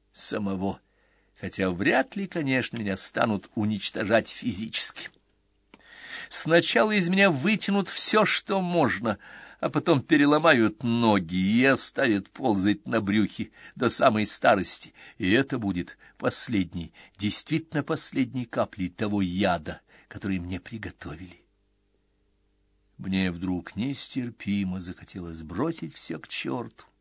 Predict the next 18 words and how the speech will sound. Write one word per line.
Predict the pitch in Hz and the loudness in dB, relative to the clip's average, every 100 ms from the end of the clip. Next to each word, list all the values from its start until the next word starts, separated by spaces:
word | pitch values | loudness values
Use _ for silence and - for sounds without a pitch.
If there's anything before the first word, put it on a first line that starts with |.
| _ _ _ _ _ _ _ _ _ _ _ | _ _ _ _ _ _ _ _ _ _ _
и | 92 | -4
уйти | 92 101 95 - 226 | 0 0 -2 -2 -4
по | - 170 | -2 -4
горной | 147 151 139 127 | -2 -2 -2 -6
дороге, | 117 113 104 87 82 | -2 0 0 -2 -8
куда | - 101 98 | -10 -6 -6
глаза | 78 104 98 98 | -4 -4 -2 -2
глядят. | 87 85 80 - - _ _ _ _ _ _ _ | -2 -10 -10 -12 -14 _ _ _ _ _ _ _
Но | 85 80 | -12 -10
сделать | 76 78 90 120 110 104 - | -10 -2 2 4 2 0 -4
этого | 92 101 | -6 -8
я | 85 80 | -8 -10
не | 71 | -12
мог. | 65 64 - - _ _ _ _ _ _ _ | -14 -14 -18 -20 _ _ _ _ _ _ _
Слишком | - - - 131 - 135 127 | -10 -6 0 0 0 -2 -4
далеко | 123 120 131 | -4 -6 -8
я | 127 | -10
зашел, | 120 113 - 107 | -10 -8 -8 -8